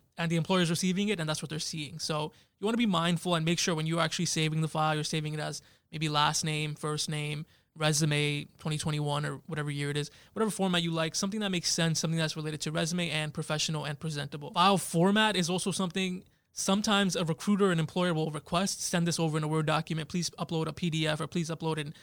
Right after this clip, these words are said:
X Y Z format." So just make sure you keep in mind of that because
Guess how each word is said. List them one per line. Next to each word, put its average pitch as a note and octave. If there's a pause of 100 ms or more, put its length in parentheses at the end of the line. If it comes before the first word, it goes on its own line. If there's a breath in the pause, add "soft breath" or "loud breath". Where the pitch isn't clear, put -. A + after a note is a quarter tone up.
(200 loud breath)
X -
Y D3+
Z D#3
format." E3+ (200 loud breath)
So G#3+
just -
make A3
sure A3+
you G3+
keep F#3
in F3+
mind E3
of D3+
that D#3+
because D#3